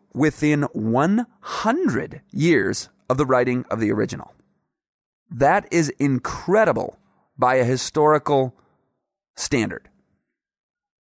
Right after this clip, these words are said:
Remember, most of the other his-, ancient documents we have were written down a thousand years after the original. They're copies of the original that were, you know, scribes had been copying and copying and copying over time.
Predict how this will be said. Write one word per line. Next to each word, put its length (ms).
Remember, 560
most 340
of 80
the 120
other 240
his-, 180
ancient 380
documents 520
we 180
have 420
were 200
written 320
down 360
a 120
thousand 580
years 360
after 340
the 160
original. 480
They're 120
copies 500
of 80
the 100
original 500
that 140
were, 300
you 200
know, 320
scribes 480
had 100
been 140
copying 480
and 100
copying 440
and 100
copying 560
over 260
time. 320